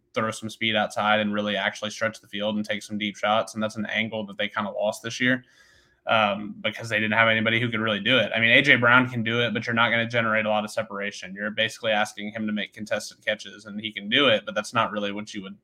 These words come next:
like him to do when you can get someone that can win deep. Uh, another name I'm kinda looking to, 'cause they need to address the slot, is I'm kinda looking at someone like Jamison Crowder, because he can win in the slot consistently. New York probably doesn't need to bring him back with Elijah Moore's presence there.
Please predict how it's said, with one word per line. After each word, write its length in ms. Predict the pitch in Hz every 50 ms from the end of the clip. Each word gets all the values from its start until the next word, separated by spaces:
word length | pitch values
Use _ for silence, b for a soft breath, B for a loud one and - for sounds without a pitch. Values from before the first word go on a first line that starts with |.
| _ -
like 200 | 107 107 - -
him 120 | 104 98
to 80 | 95 95
do 400 | 110 113 120 117 110 104 104 - _ _ _ _ _ _ _ _ _
when 180 | - 107 107 104
you 100 | 104 104
can 140 | - 107 104
get 200 | 104 107 - -
someone 220 | - 107 104 104
that 100 | 104 -
can 160 | - 110 104 107
win 160 | 104 101 95
deep. 340 | 113 120 120 123 117 - b b b b b b b b b -
Uh, 240 | 127 127 127 127 127
another 240 | 139 147 147 151 147
name 160 | 147 139 139
I'm 140 | 135 131 127
kinda 160 | 139 135 127
looking 300 | 123 127 123 131 127 113
to, 280 | 120 - 123 123 127 123
'cause 100 | 123 120
they 100 | 123 117
need 180 | 120 120 123
to 80 | 123 117
address 320 | 110 110 110 113 - -
the 60 | -
slot, 540 | - - - 113 110 113 117 117 113 107 -
is 200 | 113 113 113 107
I'm 120 | 110 110 110
kinda 200 | - 123 120 117
looking 240 | 117 117 123 117
at 80 | 107 101
someone 240 | - 120 120 117 113
like 160 | 113 113 113
Jamison 360 | 120 110 113 113 - - 110
Crowder, 460 | 107 - 107 107 107 110 113 117 120 - _ _ _ _ _ _ _ _ _ _ _ _ _ _ _ -
because 260 | 127 123 - 143 123
he 100 | 131 127
can 140 | 127 127 120
win 160 | 120 120 123
in 80 | 123 123
the 80 | 120
slot 320 | 120 - 117 117 113 107 -
consistently. 640 | 120 104 - 117 110 - - 110 101 110 110 110
New 80 | 107 110
York 320 | 110 110 113 113 113 -
probably 280 | - 117 110 117 123 117
doesn't 240 | 117 113 113 117
need 140 | 104 110 113
to 60 | 113
bring 180 | 107 107 113 117
him 140 | 113 110 104
back 280 | 101 101 101 104 104
with 100 | - 110
Elijah 360 | 107 98 101 104 107 107 110 107
Moore's 260 | 104 104 104 104 -
presence 440 | _ - 107 107 107 110 104 104 -
there. 340 | - 101 101 104 104 101